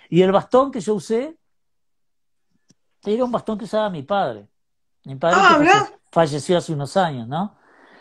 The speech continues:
Speaker 1: Este, entonces yo usé el bastón
Speaker 2: Más
Speaker 1: de mi
Speaker 2: historia
Speaker 1: padre,
Speaker 2: todavía.
Speaker 1: cosa que, que, que hace que me encariñe más con el personaje. Cuando hicimos la sesión de fotos para, para empezar a hacer la promoción de la obra, bueno, fue la maquilladora, y porque los personajes eran de más de ochenta años.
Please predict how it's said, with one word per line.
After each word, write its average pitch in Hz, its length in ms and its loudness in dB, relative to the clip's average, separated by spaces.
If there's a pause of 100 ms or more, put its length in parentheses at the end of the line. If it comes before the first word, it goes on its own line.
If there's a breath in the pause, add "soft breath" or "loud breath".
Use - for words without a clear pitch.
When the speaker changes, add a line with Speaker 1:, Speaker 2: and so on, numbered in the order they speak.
(240 soft breath)
Speaker 1:
Este, 151 1120 -2 (200)
entonces 170 400 -6
yo 208 120 4
usé 220 220 2
el 220 80 2
bastón 202 260 4
Speaker 2:
Más 202 80 4
Speaker 1:
de 202 80 2
mi 202 80 2
Speaker 2:
historia 233 240 4
Speaker 1:
padre, 247 200 4
Speaker 2:
todavía. 208 220 4
Speaker 1:
cosa 190 300 -2
que, 156 260 -10
que, 151 220 -12
que 180 120 -2
hace 180 240 -2
que 160 120 -10
me 156 100 -14
encariñe 170 420 -4
más 170 140 -4
con 151 140 -16
el 143 100 -20
personaje. 185 720 -6 (720)
Cuando 196 440 2
hicimos 233 540 -4
la 214 100 -4
sesión 220 380 -10
de 208 120 -4
fotos 233 540 -2
para, 139 600 -12 (1300)
para 156 160 0
empezar 175 320 0
a - 20 2
hacer 202 160 0
la 180 180 2
promoción 160 480 -8
de 190 120 -6
la 180 140 -2
obra, 226 600 -2
bueno, 151 760 -8
fue 160 200 -4
la 180 120 0
maquilladora, 202 1080 0
y 156 220 -14
porque 165 280 -8
los 165 120 -4
personajes 185 560 -6
eran 196 240 -4
de 170 80 -12
más 180 180 -2
de 180 80 -6
ochenta 160 460 0
años. 123 320 -10